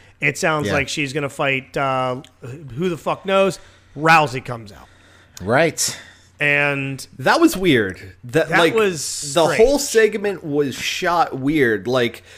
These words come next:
Speaker 3: they, they didn't get a straight on shot of the Titantron, so you could only see, like,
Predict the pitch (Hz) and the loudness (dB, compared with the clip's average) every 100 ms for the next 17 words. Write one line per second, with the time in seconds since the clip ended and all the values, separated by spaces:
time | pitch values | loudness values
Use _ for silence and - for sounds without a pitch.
0 | - 110 110 135 131 - 123 120 170 214 | -20 -14 -2 0 0 -2 -4 -2 -2 0
1 | 208 147 - - 165 170 175 170 - 160 | 0 -2 -8 -4 0 2 0 -2 -2 -2
2 | 151 143 139 139 110 101 110 110 104 107 | 0 -2 -4 -2 -4 -6 -8 -6 -6 -6
3 | 113 - 131 120 - 127 120 135 139 151 | -8 -2 0 0 -2 -4 -4 -4 -2 0
4 | 143 127 - 131 123 113 101 - | 0 -2 -4 -6 -2 -2 -2 -6